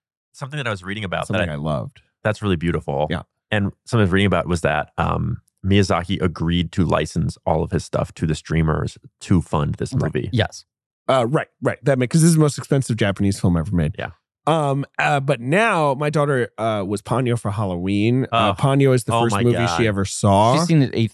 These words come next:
Speaker 3: thousand times?
Speaker 2: I mean, she's seen it so many times,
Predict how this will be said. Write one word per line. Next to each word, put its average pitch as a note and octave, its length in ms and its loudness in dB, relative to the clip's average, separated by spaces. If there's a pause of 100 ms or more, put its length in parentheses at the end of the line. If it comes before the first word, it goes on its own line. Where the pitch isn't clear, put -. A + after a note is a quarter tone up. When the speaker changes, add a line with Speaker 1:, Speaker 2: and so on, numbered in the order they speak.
(140)
Speaker 3:
thousand C#3+ 400 2
times? A3+ 300 -2
Speaker 2:
I - 40 0
mean, A2+ 240 2
she's G#2+ 240 -6
seen G#2 200 -2
it F#2+ 100 -4
so G#2 180 0
many F#2+ 200 0
times, E2 560 -2